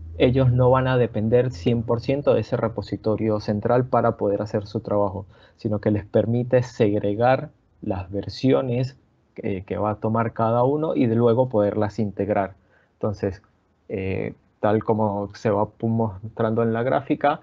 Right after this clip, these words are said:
lo que nos va a permitir, eh, un cu-, versionado de código es tener un repositorio central, que sería la imagen central, y que los distintos equipos, ya sean individuales o grupos,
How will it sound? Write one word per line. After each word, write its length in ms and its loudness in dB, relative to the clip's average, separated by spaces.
lo 120 -4
que 120 0
nos 120 0
va 100 2
a 60 -2
permitir, 640 0
eh, 480 -4
un 280 -2
cu-, 280 -12
versionado 600 2
de 100 -2
código 400 4
es 200 0
tener 360 2
un 220 0
repositorio 640 -2
central, 340 0
que 120 -6
sería 180 -6
la 80 0
imagen 540 -2
central, 600 0
y 340 2
que 140 4
los 160 2
distintos 480 0
equipos, 400 2
ya 100 -2
sean 300 -2
individuales 760 2
o 180 -2
grupos, 520 0